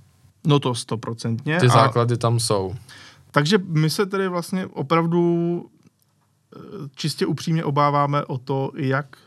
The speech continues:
Speaker 1: se v-, rozvine ten přechod Corvety na nejen nové karosářské varianty, ale právě i na tu elektromobilitu, protože
Speaker 2: Hmm.
Speaker 1: samozřejmě ty nové verze by měly být převážně elektrické, ne-li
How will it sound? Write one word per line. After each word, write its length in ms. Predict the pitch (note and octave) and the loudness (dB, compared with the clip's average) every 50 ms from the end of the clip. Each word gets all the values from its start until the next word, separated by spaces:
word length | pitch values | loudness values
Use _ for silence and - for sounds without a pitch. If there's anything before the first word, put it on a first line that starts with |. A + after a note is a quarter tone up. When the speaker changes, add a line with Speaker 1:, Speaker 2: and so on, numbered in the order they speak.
| _ _ - | _ _ -20
Speaker 1:
se 180 | - - C#3 C3 B2+ B2+ B2+ B2+ C3 C3 C3 C3 C3 - - | -12 -8 -6 -6 -4 -4 -6 -6 -6 -6 -8 -8 -10 -10 -10
v-, 460 | C3+ C#3 C3+ B2 B2 B2 B2+ C3+ C#3 | -10 -8 -8 -6 -4 0 4 6 6
rozvine 680 | C#3+ D3+ D3+ C3+ D3 D3+ F3+ E3+ D#3 C3+ C3 C3 D3 D3 - _ _ _ _ _ _ _ _ _ _ _ - | 8 8 6 6 4 4 4 4 4 4 2 0 -4 -6 -10 _ _ _ _ _ _ _ _ _ _ _ -6
ten 180 | - C3 C3 | -4 -2 -2
přechod 480 | A#2+ - - C#3+ C3 - - D3 C#3+ C#3 - - - - _ - | -4 -2 0 0 0 2 2 2 2 0 -2 -8 -20 -20 _ -2
Corvety 520 | C#3 B2+ B2+ B2+ C3+ C3 C3 C#3 C3+ C3+ | 0 0 0 0 -2 -2 -2 -2 -2 0
na 340 | C3 B2+ B2+ B2 B2 B2 A#2+ - - - _ _ _ - | 0 2 2 2 2 2 0 -4 -8 -20 _ _ _ 0
nejen 360 | C#3 E3 G#3 G3+ E3 C3+ B2+ | 2 4 4 4 4 4 4
nové 280 | B2+ C3 C3 C3 B2+ | 4 4 4 2 2
karosářské 640 | B2+ C3 B2+ B2+ B2+ B2+ C3 C3 C3 C3 - D3 C3+ | 0 0 -2 -2 -2 -2 -2 -2 -4 -2 -2 -2 0
varianty, 580 | B2+ C#3+ E3+ F#3 F3 D#3 C3+ - A#2+ A2 - - - - - - - - - - - - - _ - | 0 2 2 2 2 0 -2 -2 -4 -6 -6 -8 -14 -20 -20 -20 -20 -20 -20 -20 -20 -20 -14 _ 2
ale 260 | B2+ B2+ B2+ C3+ C3 | 2 4 4 4 2
právě 380 | C3 C3 B2+ B2 A#2+ A#2+ C3+ | 2 2 2 2 2 2 0
i 100 | C3 C#3 | 0 0
na 100 | C3+ C#3+ - - - - | 0 -2 -2 -4 -6 -8
tu 120 | - D#3 | -6 -2
elektromobilitu, 720 | D3+ D#3+ F3+ F3 - F3+ D#3 C#3 C3 B2+ A#2+ A#2 - A#2 | -2 -2 -2 -2 -2 -2 -2 -2 -2 -4 -4 -4 -6 -8
protože 300 | A#2 - B2+ A#2+ A#2+ C3 C3 | -8 -6 -2 2 6 6 8
Speaker 2:
Hmm. 80 | B2+ | 8
Speaker 1:
samozřejmě 440 | B2+ C3 C3+ C#3 C3 C3+ C#3 C#3 C3+ | 8 8 8 8 6 6 4 4 2
ty 120 | C3 - C3+ | 2 0 0
nové 260 | C3 B2 C3 C3+ C3+ | 2 2 2 2 0
verze 460 | C3 B2+ B2+ A#2+ B2 B2+ B2 C3 C3 - _ _ _ _ - | 0 -2 -2 -2 -2 -2 -4 -4 -6 -12 _ _ _ _ -8
by 140 | D3 B2 A#2+ | -6 -4 -2
měly 240 | B2 B2 B2 B2 B2 | -2 -2 -2 -2 -2
být 180 | B2+ B2 A#2+ | -4 -6 -8
převážně 540 | - - - A#2+ A#2+ A#2+ A#2+ A#2+ C3 C3 B2+ | -10 -8 -6 -4 -2 -2 -2 -2 -4 -4 -4
elektrické, 680 | - B2+ E3 F3+ - - C3 A#2+ - - - B2 A#2 A2+ | -2 -4 -4 -4 -4 -4 -6 -6 -6 -6 -4 -4 -2 -2
ne-li 760 | A2 A2+ A2+ A#2 A#2+ B2 C3 C3 C3 C3 C3+ C3+ C3 C3 C3+ | -2 -2 0 0 2 4 4 4 4 4 4 2 2 0 -2